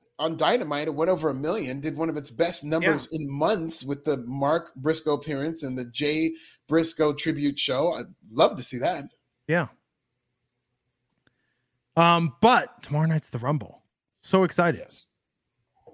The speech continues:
Speaker 1: Yes, tomorrow night's the Rumble. I'm almost excited as I will be when Jade Cargill squashes Jamie Hayter in five minutes. But yes, the Royal Rumble is tomorrow, and it's gonna be exciting. Do you have an official prediction for the Royal Rumble?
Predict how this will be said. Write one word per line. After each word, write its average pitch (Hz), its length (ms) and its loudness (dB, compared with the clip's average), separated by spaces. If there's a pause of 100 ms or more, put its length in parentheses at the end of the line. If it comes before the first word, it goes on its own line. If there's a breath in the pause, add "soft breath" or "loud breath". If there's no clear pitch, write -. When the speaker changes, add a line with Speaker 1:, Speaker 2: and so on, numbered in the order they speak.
(120)
Speaker 1:
Yes, 120 240 -8
tomorrow 139 240 -2
night's 151 300 -4
the 127 100 -10
Rumble. 143 380 0
I'm 131 320 -6
almost 202 320 4
excited 170 320 2
as 156 80 0
I 147 80 2
will 160 120 4
be 160 140 4
when 143 160 0
Jade 156 240 0
Cargill 151 300 4
squashes 170 580 2
Jamie 156 320 -2
Hayter 160 240 2
in 117 80 -6
five 120 220 -6
minutes. 117 300 -8 (340 loud breath)
But 143 240 4
yes, 175 400 4
the 143 100 -4
Royal 185 260 8
Rumble 202 300 6
is 185 240 0
tomorrow, 160 540 2 (260 loud breath)
and 139 400 -2
it's 156 140 -4
gonna 190 160 2
be 196 80 2
exciting. 190 560 2 (300 soft breath)
Do 226 100 4
you 302 80 8
have 381 160 8
an 320 80 6
official 262 360 4
prediction 208 520 0
for 156 100 -10
the 143 80 -6
Royal 135 180 -4
Rumble? 113 300 -10